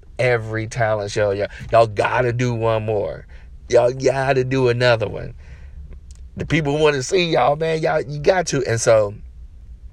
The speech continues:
that one conversation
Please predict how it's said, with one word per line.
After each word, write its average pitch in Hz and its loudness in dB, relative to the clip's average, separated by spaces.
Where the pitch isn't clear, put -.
that 135 6
one 131 4
conversation 135 0